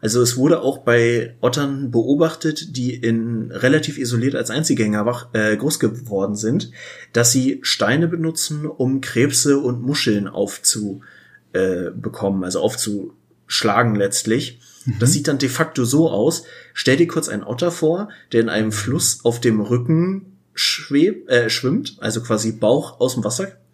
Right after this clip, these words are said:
Speaker 1: guckend.
Speaker 2: Mhm.
Speaker 1: Und dann legt er einen Stein auf seinen Bauch und nimmt, was auch immer er öffnen möchte,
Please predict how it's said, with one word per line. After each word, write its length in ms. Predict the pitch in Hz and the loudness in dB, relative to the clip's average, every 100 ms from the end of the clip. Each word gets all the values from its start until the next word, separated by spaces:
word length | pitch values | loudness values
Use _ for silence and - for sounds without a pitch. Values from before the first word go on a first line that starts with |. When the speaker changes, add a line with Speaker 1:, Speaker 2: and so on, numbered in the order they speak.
| _ | _
Speaker 1:
guckend. 480 | 185 226 277 - - _ - | 0 0 -4 -8 -16 _ -2
Speaker 2:
Mhm. 280 | 135 120 196 - _ _ _ _ | 2 4 2 -4 _ _ _ _
Speaker 1:
Und 120 | 120 | 0
dann 80 | 120 | 4
legt 180 | 135 120 | 4 4
er 140 | 117 | 2
einen 180 | 110 113 | 2 0
Stein 420 | - - 104 156 | 0 0 0 0
auf 180 | - 143 | -2 -2
seinen 280 | - 110 110 | 0 2 0
Bauch 440 | 101 101 285 - - _ | 2 2 2 -4 -18 _
und 160 | 123 120 | -4 0
nimmt, 280 | 131 185 156 | 0 0 -2
was 180 | 131 | -4
auch 80 | 117 | -2
immer 180 | 120 135 | -2 0
er 120 | 104 | 0
öffnen 300 | 131 - 107 95 | -2 0 -2 0
möchte, 440 | 95 - 127 | -4 -2 -2